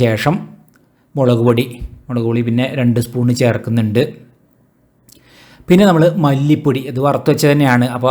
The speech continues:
അത് ചേർക്കുകയാണ്. അതൊരു മൂന്ന് സ്പൂൺ ഇടുന്നുണ്ട്. പിന്നെ നല്ലപോലെയൊക്കെ ഒന്ന് ഇനി അത് ചേർത്തൊന്ന് നന്നാക്കി ഇളക്കി കൊടുക്കാം. പിന്നെ അത് കഴിഞ്ഞിട്ട് നമ്മളിതാ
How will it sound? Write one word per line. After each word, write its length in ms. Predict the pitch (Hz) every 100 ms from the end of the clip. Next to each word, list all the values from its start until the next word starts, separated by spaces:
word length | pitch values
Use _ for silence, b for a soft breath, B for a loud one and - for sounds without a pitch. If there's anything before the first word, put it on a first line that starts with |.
| 127
അത് 120 | 123 117 - _ _ -
ചേർക്കുകയാണ്. 440 | 120 127 120 117 135 143
അതൊരു 300 | 127 143 151 - B B B B B 180
മൂന്ന് 180 | 165 165
സ്പൂൺ 260 | - 175 160 175
ഇടുന്നുണ്ട്. 420 | 139 139 135 117 160 - b b b b _ _ _ _ _ _ _ _ _ _ b b b
പിന്നെ 160 | - 135 135
നല്ലപോലെയൊക്കെ 580 | 131 135 139 139 131 135
ഒന്ന് 120 | 131
ഇനി 120 | 131 135 127
അത് 120 | 131 147 -
ചേർത്തൊന്ന് 580 | 135 127 123 127 127 127 - - - b b b 143
നന്നാക്കി 440 | 127 127 123 165 165 135
ഇളക്കി 280 | 120 135 123
കൊടുക്കാം. 340 | 120 120 151 - - - _ _ _ _ b b b b
പിന്നെ 140 | 135 131
അത് 80 | 127 131
കഴിഞ്ഞിട്ട് 400 | 123 127 123 139
നമ്മളിതാ 320 | 127 127 135